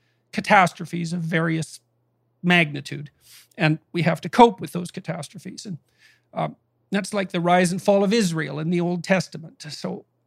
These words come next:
it's got that structure. And it's the story of, of in the individual and of society. Well, there are characters you meet along the way. And you need to know about all the characters. You need to know about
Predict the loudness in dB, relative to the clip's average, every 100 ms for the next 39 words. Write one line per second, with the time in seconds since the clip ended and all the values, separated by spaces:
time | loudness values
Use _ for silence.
0 | -16 -14 -6 -6 -4 -8 -8 -8 -8 -8
1 | -6 -2 -2 _ _ _ _ _ -16 -10
2 | -10 0 2 4 0 -4 -8 -18 _ _
3 | _ -6 -6 -6 -2 0 4 4 4 2
4 | 0 0 0 0 -2 -6 -10 -6 -6 -8
5 | -14 -20 _ _ _ 0 2 2 0 _
6 | _ _ _ _ _ _ _ _ _ -2
7 | 2 4 2 -2 0 2 4 2 0 -6
8 | -6 -4 -2 -2 -2 -2 0 0 0 0
9 | 0 -4 -16 _ _ _ -2 2 2 0
10 | 0 0 2 2 2 0 -4 -6 -6 -8
11 | -18 -12 -6 -4 -4 -6 -4 -4 -2 0
12 | -2